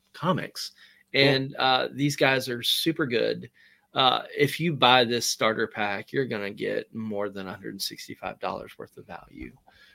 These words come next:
Speaker 1: Because, and th-, it, we've actually had a few people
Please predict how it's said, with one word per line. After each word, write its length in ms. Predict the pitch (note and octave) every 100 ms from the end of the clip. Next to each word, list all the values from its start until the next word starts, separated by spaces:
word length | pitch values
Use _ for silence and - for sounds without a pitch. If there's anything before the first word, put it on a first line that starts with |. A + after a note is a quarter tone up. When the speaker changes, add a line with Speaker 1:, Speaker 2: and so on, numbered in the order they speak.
| _ -
Speaker 1:
Because, 340 | A2+ A#2 G#2+ -
and 260 | C#3 C3 - C3+
th-, 200 | C#3+ -
it, 180 | C#3 C#3+
we've 200 | C#3+ C3+
actually 320 | B2 A#2+ - A#2
had 120 | A2
a 40 |
few 160 | - A2+
people 360 | - A2 G#2